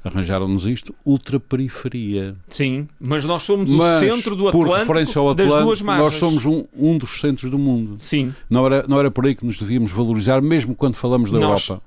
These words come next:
Speaker 2: essa é uma das nossas vias de valorização. Mas nós não podemos, nós temos que ter a capacidade de seguir os dois caminhos. Eles não são divergentes, não são convergentes,
Speaker 1: Uhum.
Speaker 2: mas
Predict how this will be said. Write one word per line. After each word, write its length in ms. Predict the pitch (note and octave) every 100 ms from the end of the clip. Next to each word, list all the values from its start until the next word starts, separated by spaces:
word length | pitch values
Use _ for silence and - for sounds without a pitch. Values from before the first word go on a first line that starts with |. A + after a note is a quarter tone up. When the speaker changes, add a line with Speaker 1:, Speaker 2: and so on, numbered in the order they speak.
| -
Speaker 2:
essa 320 | D#3+ F#3+ -
é 60 | F#3+
uma 180 | F3
das 180 | D#3 D3+
nossas 360 | C#3+ F3+ - D3
vias 320 | A#2+ E3 E3+
de 80 | C3+
valorização. 760 | C#3+ C3+ C3 A#2 A#2 - F#2 F2 _ _ - - - -
Mas 220 | A2+ G#2+ F#2+
nós 220 | B2 A#2
não 140 | C#3+
podemos, 460 | C#3+ D#3 E3 C#3+ - - - - - C#3+ -
nós 300 | D3 D3+ D3
temos 260 | - G3 -
que 80 | -
ter 220 | F3 D#3+
a 60 |
capacidade 640 | D3 G#3 G3 F#3+ F3 F3 F#3
de 40 |
seguir 200 | - F3 E3+
os 80 |
dois 180 | D#3+ F3+
caminhos. 540 | - F3 C#3 A2 - - - - - - - -
Eles 160 | D#3 B2
não 140 | D#3+
são 200 | D#3 A3
divergentes, 840 | A3 F3+ C#3+ B2+ C#3+ G#3 - - - - - -
não 300 | D3+ E3+ F3+
são 440 | - A3+ B3+ A3 - - - - -
convergentes, 960 | G#3+ F#3+ D3+ C3 D#3 G#3+ A#3+ - - - - - -
Speaker 1:
Uhum. 340 | G2+ F#2+ G#2 A#2 - -
Speaker 2:
mas 460 | G3 G3 D#3+ -